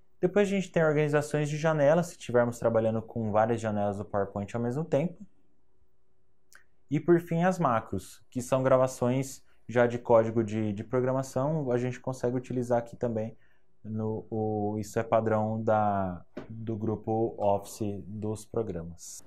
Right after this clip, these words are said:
Então, pessoal, é mais ou menos isso que a gente tem pra falar de PowerPoint, tá? É importante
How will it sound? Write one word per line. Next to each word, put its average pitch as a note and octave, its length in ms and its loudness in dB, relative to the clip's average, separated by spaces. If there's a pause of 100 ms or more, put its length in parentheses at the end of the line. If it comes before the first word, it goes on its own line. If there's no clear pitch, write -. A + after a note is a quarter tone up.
(160)
Então, D#3+ 180 0
pessoal, B2+ 540 4
é A2+ 80 -2
mais C3+ 200 0
ou D3 80 0
menos C#3+ 320 0
isso B2+ 200 -4
que - 80 -4
a A#2 40 0
gente A2+ 200 -8
tem A#2 120 -2
pra A2 160 -4
falar G#2 540 -2
de G#2 120 -8
PowerPoint, A2+ 720 -2 (680)
tá? G#2+ 360 -2
É A#2+ 100 0
importante B2 920 2